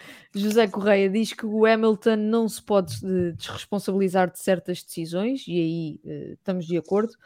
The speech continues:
O piloto também há de ter uma voz a dizer na estratégia, e eu acrescento, José, eu adorava ser uma mosca para ver os pré e os, ouvir os pré e os pós-corrida da Mercedes. O, a Joana Moreno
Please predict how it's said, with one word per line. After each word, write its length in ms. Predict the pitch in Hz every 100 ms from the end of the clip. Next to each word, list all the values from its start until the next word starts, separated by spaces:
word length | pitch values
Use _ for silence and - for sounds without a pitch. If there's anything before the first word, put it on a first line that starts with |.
| - - -
O 80 | 185
piloto 480 | 214 208 214 - -
também 280 | 196 196
há 80 | 196
de 120 | 190 -
ter 180 | 214 202
uma 180 | 202
voz 600 | 185 180 208 208 196 - -
a 100 | 202
dizer 360 | 190 175 196
na 120 | 185 185
estratégia, 840 | - 175 175 196 208 190 226 226 -
e 200 | 170 170
eu 100 | 202
acrescento, 480 | 202 - - 208 190
José, 360 | 185 175 196
eu 180 | 202 196
adorava 400 | 165 175 185 185
ser 220 | 170 190
uma 180 | 180 185
mosca 360 | 175 147 - 156
para 200 | - 180
ver 340 | 165 175 165 _ - - - -
os 200 | 185 -
pré 340 | - 202 208
e 80 | 202
os, 140 | 185 - -
ouvir 460 | 190 196 185 233 196
os 140 | -
pré 240 | - 202
e 40 | 196
os 100 | -
pós-corrida 580 | 190 180 - - 180 165
da 100 | 170
Mercedes. 580 | 151 - 143 - - _ _ - - - _ _ _ _ _ -
O, 240 | 233 233
a 80 | 220
Joana 280 | 208 247 247
Moreno 480 | 247 233 185 160